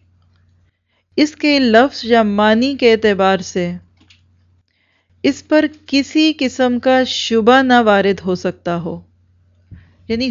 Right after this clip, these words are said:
حکم والی آیتیں، بالکل clear۔ مثلاً اقیم الصلاۃ، نماز پڑھو، کوئی شبہ ہے اس کے سمجھنے میں؟ کوئی شبہ نہیں۔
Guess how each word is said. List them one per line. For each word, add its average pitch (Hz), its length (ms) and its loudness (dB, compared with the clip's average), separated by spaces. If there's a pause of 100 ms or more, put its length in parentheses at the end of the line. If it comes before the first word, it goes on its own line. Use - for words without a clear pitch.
حکم 247 320 -2
والی 196 260 0
آیتیں، - 260 -8
بالکل 294 440 -2 (160)
clear۔ 247 340 0 (520)
مثلاً 302 420 0 (140)
اقیم 240 320 -2
الصلاۃ، 190 600 -6 (220)
نماز 226 400 -2
پڑھو، 170 220 -8 (760)
کوئی 214 120 -4
شبہ 214 320 0
ہے 220 140 2
اس 254 120 -4
کے 294 100 -6
سمجھنے 254 400 -4
میں؟ 233 140 -6 (840)
کوئی 285 120 -6
شبہ 214 300 -4
نہیں۔ 185 200 -6